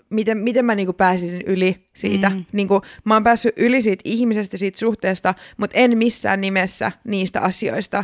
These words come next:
Speaker 1: mitä
Speaker 2: Joo.
Speaker 1: hän mulle teki ja mitä siinä suhteessa tapahtui.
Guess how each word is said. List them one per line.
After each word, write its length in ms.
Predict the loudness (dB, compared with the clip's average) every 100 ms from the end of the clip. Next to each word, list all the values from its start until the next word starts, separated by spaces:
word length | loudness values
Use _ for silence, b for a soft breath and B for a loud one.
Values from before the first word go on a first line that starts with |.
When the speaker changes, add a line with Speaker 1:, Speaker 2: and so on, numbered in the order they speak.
| -4
Speaker 1:
mitä 240 | -6 -2
Speaker 2:
Joo. 100 | -2
Speaker 1:
hän 160 | -2 -4
mulle 280 | -4 -4 -4 -4
teki 280 | -6 -4 -4
ja 100 | -2
mitä 240 | -4 -6
siinä 180 | -6 -8
suhteessa 420 | -10 -6 -6 -6
tapahtui. 480 | -6 -6 -6 -4